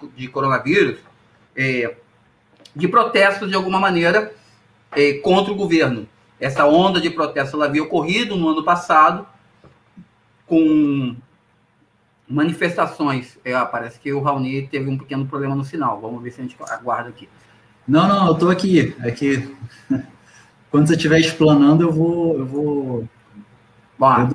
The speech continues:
Speaker 1: vamos continuar, parece que
Speaker 2: deixar a tela cheia.
Speaker 1: É, houve um, houve um, uma série de protestos no ano passado, inclusive protestos de rua, é, mas que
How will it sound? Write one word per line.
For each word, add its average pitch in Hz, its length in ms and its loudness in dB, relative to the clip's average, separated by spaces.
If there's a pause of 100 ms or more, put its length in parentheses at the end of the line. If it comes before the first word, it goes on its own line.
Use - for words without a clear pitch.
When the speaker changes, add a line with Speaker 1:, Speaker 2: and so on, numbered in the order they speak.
Speaker 1:
vamos 127 240 -2
continuar, 135 480 0
parece 110 280 -6
que - 100 -16
Speaker 2:
deixar 113 300 -4
a - 20 -2
tela 151 220 0
cheia. 123 400 -4 (320)
Speaker 1:
É, 131 720 2 (520)
houve 180 420 4
um, 135 920 2 (720)
houve 143 280 4
um, 139 540 2
uma 143 220 0
série 160 240 -2
de 156 80 -4
protestos 165 580 0
no 156 120 2
ano 147 120 0
passado, 170 400 2
inclusive 151 360 -4
protestos 147 520 -4
de 170 80 -8
rua, 190 580 0 (480)
é, 135 500 2 (260)
mas 170 400 2
que 190 480 -4